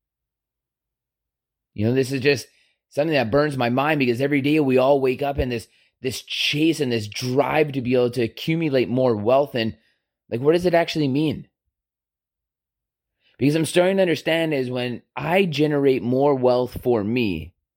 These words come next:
I want to start conditioning out my mind that this takes away the wealth from somebody else. You know,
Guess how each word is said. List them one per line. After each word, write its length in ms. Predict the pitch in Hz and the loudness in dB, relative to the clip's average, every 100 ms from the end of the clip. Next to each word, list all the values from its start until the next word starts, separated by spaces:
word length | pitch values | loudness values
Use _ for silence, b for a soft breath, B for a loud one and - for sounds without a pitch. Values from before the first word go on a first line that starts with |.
| _ _ _ _ _ _ _ _ _ _ - | _ _ _ _ _ _ _ _ _ _ -4
I 60 | 117 | 2
want 200 | 147 170 | 2 2
to 40 | |
start 220 | 156 160 | 2 0
conditioning 440 | 160 147 151 156 139 | 0 -2 -2 -2 -2
out 200 | 135 90 | -2 0
my 140 | 120 | -2
mind 320 | 120 127 127 | -2 -2 -2
that 140 | 101 95 | -2 -2
this 140 | 120 | -4
takes 300 | - 139 131 | 0 -2 0
away 440 | 120 113 113 110 _ _ _ - | -2 2 2 0 _ _ _ -6
the 80 | 104 | -2
wealth 420 | 113 120 113 - | 0 0 -2 -4
from 140 | 110 | -6
somebody 400 | 104 107 95 90 | -4 -4 -2 -2
else. 340 | 101 73 - - _ _ _ _ | -2 -4 -12 -20 _ _ _ _
You 100 | 104 | -4
know, 220 | 127 117 | -2 -2